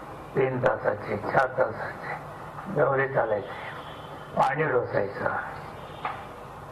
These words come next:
पोट बिघडलं, सर्व अवयव बिघडले.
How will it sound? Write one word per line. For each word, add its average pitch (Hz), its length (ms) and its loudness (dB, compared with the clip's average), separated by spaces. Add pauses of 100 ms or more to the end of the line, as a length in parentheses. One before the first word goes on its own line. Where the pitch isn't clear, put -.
(220)
पोट 147 220 4
बिघडलं, 123 580 2 (1160)
सर्व 135 240 4
अवयव 107 380 4
बिघडले. - 440 -6